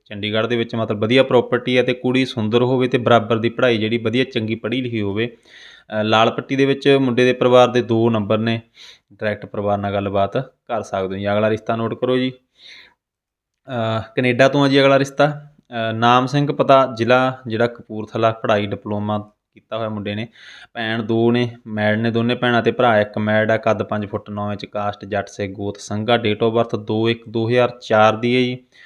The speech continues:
ਅ, ਕੰਮ ਕੈਨੇਡਾ ਵਰਕ ਪਰਮਿਟ 'ਤੇ ਮੁੰਡਾ, Amazon ਦੇ ਵਿੱਚ ਕੈਨੇਡਾ ਵਰਕ ਪਰਮਿਟ 'ਤੇ। ਤੇ ਕੁੜੀ ਕੈਨੇਡਾ ਪੀ ਆਰ ਜਾਂ ਸਿਟੀਜ਼ਨ ਹੋਵੇ। ਲਾਲ ਪੱਟੀ ਦੇ ਵਿੱਚ ਮੁੰਡੇ ਦੇ ਪਰਿਵਾਰ ਦਾ ਨੰਬਰ ਹੈ, ਡਾਇਰੈਕਟ ਪਰਿਵਾਰ ਨਾਲ ਗੱਲਬਾਤ ਕਰ ਸਕਦੇ ਹੋ ਜੀ। ਅਗਲਾ ਰਿਸ਼ਤਾ ਕੈਨੇਡਾ ਤੋਂ ਨੋਟ ਕਰੋ ਜੀ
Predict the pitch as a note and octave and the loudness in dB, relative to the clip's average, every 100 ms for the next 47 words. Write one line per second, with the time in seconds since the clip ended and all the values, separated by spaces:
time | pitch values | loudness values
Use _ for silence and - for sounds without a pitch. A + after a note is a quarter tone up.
0 | - _ - A2 A2 - C3 C3+ C#3 C#3 | -20 _ -8 -6 -4 2 2 2 0 4
1 | C3+ C3 C#3+ B2 A#2 A2+ B2+ C3 B2+ C3+ | 4 6 6 6 2 2 2 2 0 -2
2 | C3 C3 C3 C3+ C3 - A#2 A#2 A2+ A#2 | 0 0 2 0 -2 -10 -6 -2 -2 -2
3 | A#2 A#2 A#2 A#2 - A#2 A2+ A2+ A2+ A#2 | 0 0 -2 -6 -8 -4 0 0 -2 -4
4 | A2+ A2+ A2+ C3 C3+ C3+ C3+ C#3+ C#3+ C3+ | -4 -4 -4 -6 -6 -4 -2 0 0 0
5 | B2+ C#3 C#3+ C#3 A#2 A#2 B2 B2 A#2+ A#2 | 4 4 4 0 0 4 6 6 4 -4
6 | A2 G#2 B2 B2+ A#2+ A2+ A#2 A#2 _ _ | -4 -4 -2 0 0 0 -2 -4 _ _
7 | A2 G#2+ G#2+ G#2+ A2 B2 B2 B2 B2 A#2 | -8 -4 -2 -4 -4 0 0 0 -2 0
8 | A#2 A2+ A#2 A2 G#2+ G#2+ G2+ G#2+ G#2+ G#2 | -2 -2 0 0 0 0 -2 -2 -4 -2
9 | G#2 - _ G#2 G#2 G2+ G2 G2+ G2 G2 | -4 -4 _ -6 -6 -4 -4 -4 -2 -2
10 | F#2+ B2 - - _ _ _ - A2+ - | -2 -6 -6 -20 _ _ _ -6 -6 -2
11 | G#2 G2 F#2+ G2 F#2+ G2+ G2+ - A2 G#2+ | -2 -2 -2 -2 0 0 -2 -4 -2 -2
12 | - A2 G#2+ A2 G#2+ A2 A2 A2 A#2 A#2+ | -4 -8 -2 -2 -2 -4 -4 -6 -2 -2
13 | A#2+ A#2+ | -2 -6